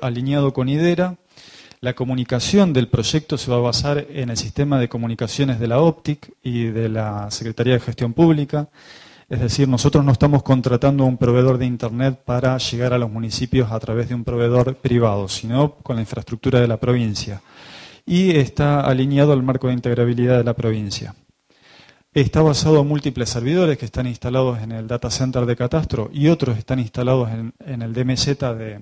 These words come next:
de la optic, es decir, están en forma distribuida, interoperando entre sí,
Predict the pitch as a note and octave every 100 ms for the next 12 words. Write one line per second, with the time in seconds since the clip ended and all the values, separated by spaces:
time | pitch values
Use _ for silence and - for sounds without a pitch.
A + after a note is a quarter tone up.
0 | A#2+ A#2 A2+ C3 E3 - D#3+ - - A2+
1 | A2 B2 B2+ A2+ - - - - A#2 -
2 | C#3 C3+ A#2+ C#3 C3+ A#2+ A2 - B2 D#3
3 | D#3 A#2+ A#2 B2 A2+ A2+ A#2 B2+ C#3 C3+
4 | C#3 D3 F#3 F#3+